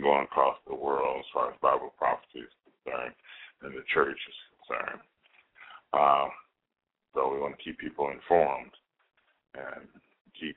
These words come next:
them in the know. The Bible says, "My, uh, it says, uh, my people are destroyed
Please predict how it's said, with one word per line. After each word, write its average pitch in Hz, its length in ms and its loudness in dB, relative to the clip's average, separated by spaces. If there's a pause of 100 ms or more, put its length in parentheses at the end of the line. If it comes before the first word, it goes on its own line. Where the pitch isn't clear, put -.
them 67 320 -6
in 69 80 -10
the 65 160 -12
know. 67 400 0 (960)
The - 400 -12
Bible 65 380 0
says, 65 180 -6
"My, 62 160 -2
uh, 53 440 -8 (200)
it - 160 -16
says, 64 240 -8 (120)
uh, 62 300 2
my 64 220 -2
people 73 240 2
are 64 80 4
destroyed 64 540 0